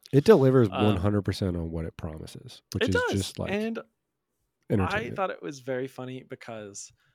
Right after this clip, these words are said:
Speaker 2: I have a friend who does iRacing,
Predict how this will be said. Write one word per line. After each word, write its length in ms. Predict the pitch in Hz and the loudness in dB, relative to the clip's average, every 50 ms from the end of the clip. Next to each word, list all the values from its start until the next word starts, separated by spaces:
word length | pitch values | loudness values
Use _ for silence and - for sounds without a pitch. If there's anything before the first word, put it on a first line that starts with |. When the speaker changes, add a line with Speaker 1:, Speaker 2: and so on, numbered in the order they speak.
| _ _ - | _ _ -8
Speaker 2:
I 140 | 135 127 131 | -4 -4 -2
have 100 | 131 123 | -2 -4
a 60 | 117 | -6
friend 500 | - - 120 120 120 120 117 113 113 107 _ _ _ _ _ _ - - | -8 -10 -10 -8 -8 -8 -8 -10 -14 -16 _ _ _ _ _ _ -20 -16
who 420 | 123 113 110 101 101 101 92 95 - _ _ _ 135 | -14 -12 -12 -12 -12 -12 -14 -14 -18 _ _ _ -8
does 500 | - 123 117 110 110 107 101 113 - - _ - | -6 -4 -4 -4 -4 -6 -10 -12 -16 -14 _ -4
iRacing, 880 | 120 104 117 131 139 139 151 156 160 160 - - 175 170 170 170 175 | -4 -2 -2 -2 -2 -2 -4 -4 -4 -6 -10 -12 -12 -12 -12 -12 -14